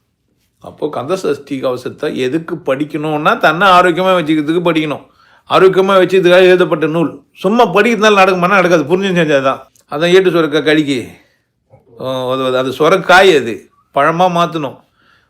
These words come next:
இப்போ கந்த சஷ்டி கவசத்தை எடுத்து அதை யார் எழுதினாரு, எப்போ எழுதினாரு, எதுக்கு எழுதினாரு, கந்தன்னா என்ன, அது எப்படி வட்ட குதத்தை வடிவேல் வந்து தாங்கும்? குத்தினுள்ள உள்ள போயிடும். இல்ல, வட்டமா இருக்கிற குதத்தை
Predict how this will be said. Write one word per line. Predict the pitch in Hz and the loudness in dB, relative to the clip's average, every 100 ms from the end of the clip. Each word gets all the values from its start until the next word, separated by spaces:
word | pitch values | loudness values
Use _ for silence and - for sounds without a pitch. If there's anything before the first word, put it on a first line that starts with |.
| _ | _
இப்போ | - | -10
கந்த | 139 139 170 | -6 -6 -2
சஷ்டி | 220 185 170 170 | 0 0 -2 -4
கவசத்தை | 147 147 147 143 156 131 | 0 0 0 -4 -4 -4
எடுத்து | 127 131 90 110 110 120 123 120 - | -4 -6 -12 -8 -4 -2 -2 -4 -8
அதை | 120 151 | -4 0
யார் | 123 127 | 0 0
எழுதினாரு, | 120 110 104 98 92 101 101 104 _ - - _ | -2 -4 -6 -12 -14 -12 -10 -12 _ -20 -20 _
எப்போ | 127 123 180 | -8 -4 0
எழுதினாரு, | 151 123 107 98 104 110 120 - _ | 0 0 -6 -6 -6 -6 -10 -18 _
எதுக்கு | - 131 165 156 | -4 -2 0 0
எழுதினாரு, | 135 117 113 101 101 107 117 - _ _ - | -2 -2 -8 -10 -8 -8 -8 -14 _ _ -8
கந்தன்னா | 147 185 175 151 | -4 -2 0 0
என்ன, | 127 110 110 113 110 113 | -4 -6 -8 -6 -6 -10
அது | - 135 180 | -10 0 2
எப்படி | 190 196 | 2 2
வட்ட | 175 156 185 | 0 0 -2
குதத்தை | 156 143 123 165 | -2 -2 0 0
வடிவேல் | 139 156 | 0 -2
வந்து | 139 120 117 | -4 -6 -8
தாங்கும்? | 113 110 113 107 110 113 _ _ - | -6 -6 -8 -12 -12 -14 _ _ -6
குத்தினுள்ள | 170 190 170 160 | -4 -4 -2 -2
உள்ள | 151 156 | 0 0
போயிடும். | 143 135 110 117 117 - _ _ _ _ _ | 0 -4 -4 -6 -8 -14 _ _ _ _ _
இல்ல, | 143 196 247 - - - _ _ _ _ - | -2 0 0 -4 -18 -20 _ _ _ _ -6
வட்டமா | - 208 214 240 | -2 0 2 6
இருக்கிற | 208 185 185 147 | 6 6 4 2
குதத்தை | 120 147 165 135 | 2 2 2 -2